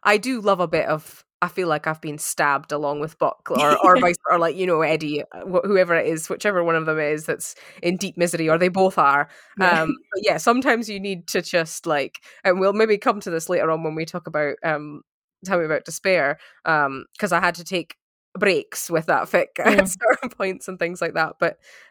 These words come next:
Speaker 1: I know what you mean, as you, you say, the, the reader needs to, the reader needs to have a, a, a, a reprieve from the misery
Speaker 2: Yeah.
Speaker 1: sometimes.
Speaker 2: <laughs>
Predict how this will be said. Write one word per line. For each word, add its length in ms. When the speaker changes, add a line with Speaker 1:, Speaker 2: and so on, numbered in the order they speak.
Speaker 1:
I 140
know 100
what 120
you 120
mean, 160
as 180
you, 140
you 160
say, 200
the, 220
the 120
reader 280
needs 520
to, 380
the 240
reader 280
needs 280
to 80
have 220
a, 340
a, 400
a, 140
a 60
reprieve 440
from 260
the 100
misery 280
Speaker 2:
Yeah. 40
Speaker 1:
sometimes. 520
Speaker 2:
<laughs> 100